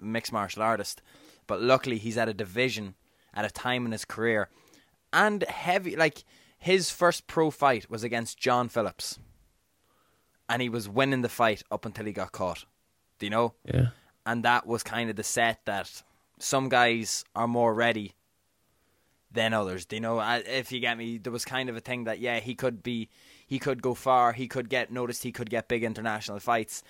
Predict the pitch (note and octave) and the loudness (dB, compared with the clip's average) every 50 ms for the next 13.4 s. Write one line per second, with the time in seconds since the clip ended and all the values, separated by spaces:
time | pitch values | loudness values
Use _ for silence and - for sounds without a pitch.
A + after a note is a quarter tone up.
0 | - - - _ _ _ - C3 B2 B2 A2+ - - - - - C#3 C3 B2+ A#2 | -20 -20 -20 _ _ _ 2 4 4 4 2 0 -4 -6 2 4 6 6 6 4
1 | G2 B2+ A#2+ A#2 - - B2 B2+ B2 B2 A2+ A2 G#2+ A2 G#2+ A2 G#2+ G#2 G#2+ - | 0 -2 -2 0 2 4 4 4 4 4 2 0 0 -2 -2 -4 -4 -6 -6 -6
2 | - - A#2 G#2 F#2+ - - - - G2+ G#2 A2 A#2+ B2 B2 B2 B2 A#2 B2+ - | -6 -4 -4 -4 -4 -6 -10 -16 -16 -10 -6 -4 -2 -2 -2 -2 -2 -4 -4 -4
3 | - D#3+ D3 D3 D3 D3 C#3 C3+ C3 B2 A#2+ A#2+ A#2+ B2 B2 A#2+ A2+ A#2 B2 B2 | 0 2 4 4 4 4 4 4 4 4 2 0 2 2 2 2 2 0 -6 -6
4 | A2+ - A#2+ A2+ G2 - A#2+ A#2 A2 A2 G#2+ - A2+ G#2+ A2 A2 G#2+ G#2 - - | -6 -6 -6 -6 -6 -4 -4 -4 -2 -4 -4 -6 -4 -4 -2 0 0 -2 -2 -2
5 | A2 A2 G#2+ - G#2+ G#2 G#2 G#2 G#2 G2 G2+ G2+ G2 - _ - G#2 G#2+ G#2+ G#2+ | -2 -2 -2 -4 -4 -4 -2 -2 -2 -4 -4 -6 -6 -8 _ -8 -4 -4 -2 -2
6 | G#2 G#2 G2+ G2+ G#2 G2 F2+ - _ _ _ _ _ - G2+ - - A2 G2+ G2 | -2 -2 0 0 0 -2 -4 -8 _ _ _ _ _ -14 -10 -6 -2 -2 0 0
7 | G2+ F#2+ G2 F#2+ F#2 F2 D#2+ - _ _ _ _ _ _ _ _ _ - - F#2+ | -2 -2 -4 -4 -4 -6 -8 -12 _ _ _ _ _ _ _ _ _ -12 -10 -6
8 | F#2+ F#2+ F#2 F2+ F2 - - F#2 F2+ F2 - - G#2 F#2+ F2+ E2+ - _ - - | -4 -2 -2 -2 -4 -4 -6 -6 -4 -4 -4 -4 -4 -4 -4 -6 -8 _ -20 -20
9 | - _ _ _ _ _ - - F#2 F#2+ F#2+ F#2+ F#2 F#2+ F#2+ - - - C3+ C3 | -20 _ _ _ _ _ -12 -8 -6 -4 -4 -4 -4 -6 -6 -4 2 6 6 6
10 | A#2+ B2 A#2 A2 A2 A2+ B2 A#2+ A#2+ B2+ B2+ B2+ - - _ _ _ _ _ - | 6 4 2 2 4 4 4 4 2 0 -2 -2 -6 -10 _ _ _ _ _ -8
11 | G#2 G#2 G#2+ G#2+ A2 G#2+ G#2+ A2 A#2 C3+ - - - - - - - G#2 G#2+ A2 | -6 -4 -2 -2 0 4 4 6 6 4 2 -4 -16 -18 -18 -18 -12 -8 -6 -4
12 | A2+ A#2+ C#3 D#3 - - _ _ - G2 G#2 G#2+ G#2+ A2+ A#2 A#2 A2+ A2+ - - | -4 -4 -4 -6 -10 -16 _ _ -16 -12 -10 -8 -6 -6 -4 -4 -6 -8 -6 -2
13 | A#2+ A#2 B2 B2+ B2 C#3+ D3 - | 0 0 0 0 -2 -6 -10 -12